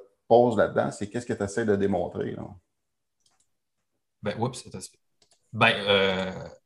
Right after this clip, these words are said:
Speaker 2: moi, moi, ben, j'essaie de démontrer que la méthode scientifique n'est pas suivie parce qu'on, peut-être, je sais pas,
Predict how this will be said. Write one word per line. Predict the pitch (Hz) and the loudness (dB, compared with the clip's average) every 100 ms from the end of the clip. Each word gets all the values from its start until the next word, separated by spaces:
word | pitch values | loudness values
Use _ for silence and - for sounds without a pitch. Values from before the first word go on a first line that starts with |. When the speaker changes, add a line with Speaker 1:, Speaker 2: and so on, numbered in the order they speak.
| _ _ - _ _ _ - | _ _ -20 _ _ _ -6
Speaker 2:
moi, | 113 127 117 | 4 6 8
moi, | 123 110 87 - - - 113 | 6 4 0 -12 -20 -20 -2
ben, | 113 98 | 0 0
j'essaie | 98 127 | 0 2
de | 117 | 4
démontrer | 117 110 110 139 135 | 4 4 4 2 4
que | 120 110 - - - | 4 4 2 -10 -6
la | 110 | 0
méthode | 107 104 135 127 | 0 2 4 4
scientifique | - 117 101 - - 147 143 - 113 | 2 0 -2 -2 -2 -4 -4 -8 0
n'est | 110 | 2
pas | 107 131 | 4 4
suivie | 131 117 104 139 | 4 2 2 -2
parce | - 127 - | 2 2 2
qu'on, | - 131 123 127 - _ _ _ | 0 0 2 0 -8 _ _ _
peut-être, | 131 127 156 175 101 - _ _ _ _ _ _ _ 101 | 4 8 8 6 2 -6 _ _ _ _ _ _ _ -10
je | 98 | -6
sais | - | -4
pas, | 127 175 135 | 0 2 0